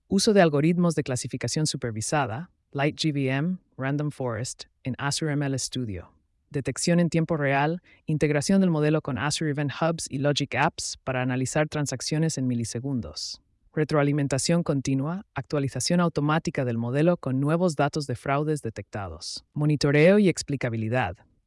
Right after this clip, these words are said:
Uso de Azure Machine Learning, Interpretability y dashboards de Power B I para análisis regulatorios. Beneficios por tipo de licenciamiento y servicios asociados. Licencia servicio. Beneficios para prevención de fraude,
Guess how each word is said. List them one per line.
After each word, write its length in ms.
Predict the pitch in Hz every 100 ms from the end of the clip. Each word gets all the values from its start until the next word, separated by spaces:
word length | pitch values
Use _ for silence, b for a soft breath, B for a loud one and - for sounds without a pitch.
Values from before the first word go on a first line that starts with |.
| -
Uso 260 | 202 208 240
de 140 | 160
Azure 300 | 151 - 170
Machine 340 | 147 - 160
Learning, 500 | 151 156 156 156 170 -
Interpretability 920 | 147 143 139 127 135 151 180 196 190 123
y 80 |
dashboards 480 | 123 143 147 160 147
de 80 | 135
Power 320 | - 139 143
B 140 | 135 135
I 160 | 135
para 160 | 147 117
análisis 460 | 113 120 135 135 127
regulatorios. 880 | 120 110 104 113 98 85 - - - _ _ _
Beneficios 640 | - 143 135 196 - 220 -
por 160 | 147
tipo 320 | 131 190 190 190
de 80 |
licenciamiento 960 | 156 135 139 127 135 147 165 190 185 190 -
y 80 | 139
servicios 560 | - 123 143 - 143
asociados. 800 | 120 113 - 104 85 - - - _ -
Licencia 500 | 147 - 180 180 185
servicio. 640 | 147 127 139 - 87 - _ _ _
Beneficios 500 | 143 139 196 196 220
para 180 | - 135
prevención 540 | - 123 120 - 170
de 80 | 165
fraude, 640 | - 151 147 156 175 208